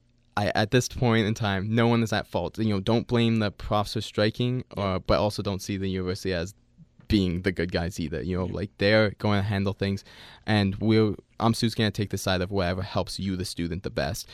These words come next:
Speaker 2: Yep.
Speaker 1: because we don't want, we obviously don't want the profs to go on strike,
Speaker 2: Mm-hmm.
Speaker 1: uh, but we somewhat believe that they I guess they're not right. <sighs> I don't wanna
Speaker 2: <laughs>
Speaker 1: argue this with you, though. That's why I'm kinda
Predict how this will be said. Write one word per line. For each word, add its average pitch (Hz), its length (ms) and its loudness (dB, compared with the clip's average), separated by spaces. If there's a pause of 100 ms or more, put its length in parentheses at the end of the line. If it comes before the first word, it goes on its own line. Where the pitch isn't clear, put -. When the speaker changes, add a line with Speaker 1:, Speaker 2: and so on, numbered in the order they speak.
Speaker 2:
Yep. - 160 -16
Speaker 1:
because 101 260 0
we 104 160 0
don't 110 260 2
want, 107 280 0
we 110 120 4
obviously 101 360 0
don't 98 160 0
want 101 220 -2
the 104 40 -4
profs 95 320 -4
to 92 60 -10
go 95 140 -4
on 92 100 -2
strike, 87 480 -4 (160)
Speaker 2:
Mm-hmm. 90 180 -12 (360)
Speaker 1:
uh, 90 200 2
but 87 140 -6
we 95 120 -4
somewhat 87 440 -4
believe 90 300 -4
that 85 180 -6
they 80 220 -8 (960)
I 71 100 -6
guess - 320 -6 (120)
they're 113 540 4
not 107 280 6
right. 95 240 0 (440)
<sighs> 127 440 -8
I 123 40 4
don't 180 180 8
wanna 175 360 6
Speaker 2:
<laughs> - 0 -
Speaker 1:
argue 170 320 6
this 123 200 4
with 135 140 -2
you, 127 120 2
though. 117 160 2
That's 123 180 0
why 147 80 2
I'm 127 80 0
kinda 123 280 0